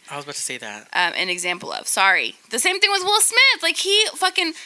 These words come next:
Speaker 2: got banned from the Oscars for ten years.
Speaker 1: Which I think is
Speaker 2: For
Speaker 1: reasonable.
Speaker 2: ten ye-, no, it's
Speaker 1: He assaulted another man.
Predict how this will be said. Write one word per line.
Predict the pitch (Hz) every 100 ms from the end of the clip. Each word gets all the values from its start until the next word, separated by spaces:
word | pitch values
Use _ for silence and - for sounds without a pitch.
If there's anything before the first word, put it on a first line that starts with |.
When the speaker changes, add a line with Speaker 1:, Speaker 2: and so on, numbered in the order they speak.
| - - -
Speaker 2:
got | 370 - 233
banned | 294 339 392 254 226
from | 320
the | 302
Oscars | - 302 392 359 339
for | - 302
ten | - 302 302 349 349
years. | 320 302 339 269 165 - - - - _ 320
Speaker 1:
Which | 403 415
I | 403
think | 403 330
is | 269
Speaker 2:
For | 359
Speaker 1:
reasonable. | 381 -
Speaker 2:
ten | 427 440 480 466
ye-, | 381 302
no, | 494 622 679
it's | - - - - -
Speaker 1:
He | - 466 466 403 277
assaulted | - 359 359 359 330
another | 320 330 330
man. | 330 427 480 427 175 147 127